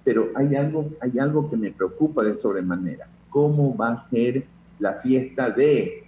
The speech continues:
Halloween? Hay que ser realista. ¿Cómo va a ser Halloween? ¿Cómo va a ser fin de año? ¿Cuáles son los protocolos? O sea, eh, eh,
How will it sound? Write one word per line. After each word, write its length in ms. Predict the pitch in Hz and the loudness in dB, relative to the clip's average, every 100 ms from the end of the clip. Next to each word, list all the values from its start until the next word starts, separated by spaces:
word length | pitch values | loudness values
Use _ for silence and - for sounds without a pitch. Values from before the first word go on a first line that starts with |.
| - - - - | -20 -20 -20 -10
Halloween? 840 | 95 107 113 131 143 160 175 170 - | -2 0 2 2 2 2 2 0 -2
Hay 120 | 147 | -2
que 120 | 262 | 0
ser 160 | 254 302 | 0 2
realista. 680 | 320 240 196 196 - - - | 2 2 2 -2 -4 -12 -10
¿Cómo 180 | 165 254 | -6 -2
va 120 | 247 | -2
a 40 | 240 | 0
ser 180 | 226 | -2
Halloween? 420 | 185 160 113 85 - _ _ _ - - - | -2 -4 -4 -6 -12 _ _ _ -20 -16 -4
¿Cómo 300 | 170 226 226 | -2 0 0
va 120 | 180 | 0
a 100 | 175 | 0
ser 200 | 220 226 | 0 0
fin 180 | 208 220 | -2 2
de 160 | 226 165 | 4 4
año? 440 | 151 220 190 123 - - - - - - _ - | 2 0 0 -4 -8 -20 -20 -20 -20 -20 _ -4
¿Cuáles 340 | 165 240 233 | 0 0 2
son 160 | 233 277 | 2 2
los 100 | 254 | 2
protocolos? 800 | 214 202 120 - 156 208 202 - - - - - - - | 0 0 -2 -6 -2 -2 -2 -6 -12 -20 -20 -20 -12 -4
O 100 | 123 | -2
sea, 120 | 123 | -2
eh, 100 | 117 | -6
eh, 220 | - 104 | -8 -12